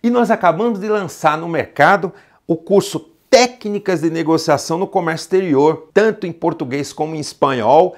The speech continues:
um treinamento muito prático, objetivo, com um método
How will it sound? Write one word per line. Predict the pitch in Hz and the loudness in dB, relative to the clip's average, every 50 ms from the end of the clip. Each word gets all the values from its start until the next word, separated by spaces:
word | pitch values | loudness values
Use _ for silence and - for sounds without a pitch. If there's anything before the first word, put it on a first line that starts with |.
| - _ _ _ - | -14 _ _ _ -10
um | 208 240 233 208 156 | -8 -6 -6 -6 -8
treinamento | - _ _ - 233 247 240 220 208 170 147 156 185 202 - - 180 | -10 _ _ 2 2 2 2 2 -2 -4 -6 -6 -8 -10 -8 -8 -8
muito | 214 208 - 170 | -10 -10 -10 -14
prático, | - _ _ - 180 190 196 - - 170 | -16 _ _ 2 2 2 0 -2 -6 -8
objetivo, | 160 151 190 180 185 175 135 - - - 143 170 185 170 156 147 _ _ _ | -6 -4 -4 -2 0 0 -2 -2 -6 -8 -6 -4 -4 -6 -8 -12 _ _ _
com | - 190 202 | -6 -4 -4
um | 220 214 175 123 | -4 -4 -6 -8
método | 113 113 120 147 202 202 196 - - 117 101 95 95 - | -6 -4 -2 0 0 0 -2 -6 -10 -12 -10 -10 -12 -14